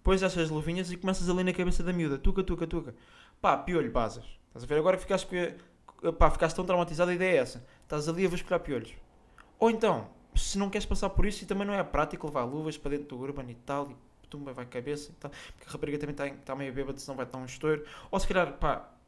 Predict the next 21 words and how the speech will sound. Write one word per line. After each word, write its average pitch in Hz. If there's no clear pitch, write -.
na 170
melhor 156
das 143
hipóteses, 147
faz 151
o 151
que -
toda 147
a 139
gente 143
espera. 135
E -
porque 147
é -
que -
isto -
não 139
tá 139
a 131
ficar 131
merda? 123